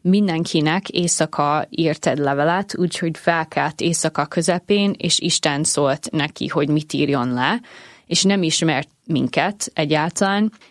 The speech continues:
és akkor volt például egy, egy srác a csoportunkban, aki imádkozott, hogy orvos legyen-e, hogy az az elhívása Istentől, hogy menjen orvosnak tanulni,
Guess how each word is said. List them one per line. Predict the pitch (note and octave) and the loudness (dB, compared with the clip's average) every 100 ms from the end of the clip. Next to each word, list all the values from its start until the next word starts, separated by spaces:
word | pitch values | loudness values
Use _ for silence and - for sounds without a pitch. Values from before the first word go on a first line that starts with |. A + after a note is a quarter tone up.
| _ - | _ -4
és | - | -4
akkor | F#3+ F#3+ | 0 2
volt | F#3+ F#3 | 2 0
például | F3 F3+ E3 D#3 D3 | 0 0 2 2 2
egy, | C#3 C#3+ - _ _ _ | 0 -4 -10 _ _ _
egy | D3 B2+ | -4 -2
srác | - - E3+ E3+ - | 0 2 0 -2 -2
a | C#3 B2+ C#3 - | 0 0 -4 -8
csoportunkban, | - A#3 A#3 G3 - F3 E3 C#3+ | 0 0 2 -2 0 2 2 -2
aki | D3 - G2 G2 - - | -4 -6 -2 -4 -6 -2
imádkozott, | F3 D#3 C#3+ - D#3+ D3+ D3 - | 0 2 -2 -2 -2 0 -4 -4
hogy | C#3 B2+ F#2+ - | 0 0 0 -2
orvos | E3+ E3+ D#3 D3 - - | 0 0 0 0 0 0
legyen-e, | - C#3+ C#3+ C#3+ C3+ | -2 0 0 0 -2
hogy | C#3+ D#3 - | -2 -4 -2
az | D3+ D3 | -2 0
az | G2+ A#2 - | 0 -2 -2
elhívása | D3 D#3+ D3+ B2+ - C3 | -2 0 0 0 0 -2
Istentől, | - D3+ D3+ D3+ | -2 -2 -2 -2
hogy | D#3+ A#2+ E3+ - - - - | -2 -2 -2 -8 -18 -16 0
menjen | E3 D#3+ D#3+ D3 C#3+ - | 2 4 2 2 0 0
orvosnak | F3+ F3+ F3 - E3+ | 0 0 0 0 -2
tanulni, | - E3+ E3 D#3+ E3 | 0 0 2 2 2